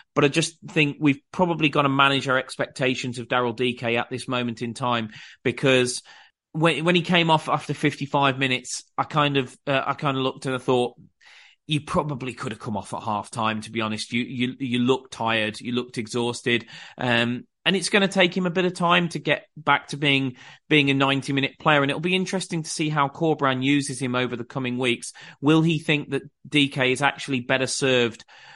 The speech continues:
coming off the bench later in games 'cause he can impact them more? Or will he want to get those minutes into his legs to get him back up to the level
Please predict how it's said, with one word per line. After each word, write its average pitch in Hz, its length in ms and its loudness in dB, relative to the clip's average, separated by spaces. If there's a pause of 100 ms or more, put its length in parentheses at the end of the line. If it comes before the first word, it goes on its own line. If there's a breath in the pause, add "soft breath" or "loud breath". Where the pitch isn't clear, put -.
(560 loud breath)
coming 139 320 2
off 139 200 0
the 135 80 0
bench 127 360 -2
later 131 320 2
in 123 100 -2
games 123 280 0
'cause 120 140 -10
he 120 80 -8
can 120 160 -4
impact 131 420 -2
them 123 120 -4
more? 113 360 -2 (580 loud breath)
Or 156 220 4
will 151 200 4
he 147 180 0
want 139 280 -2
to 135 80 -8
get 147 200 2
those 135 240 2
minutes 131 320 -2
into 131 240 -6
his 120 160 -2
legs 123 340 -2
to 127 100 -12
get 139 220 2
him 139 180 2
back 117 260 -2
up - 140 -4
to - 80 -12
the 117 100 -6
level 123 500 -2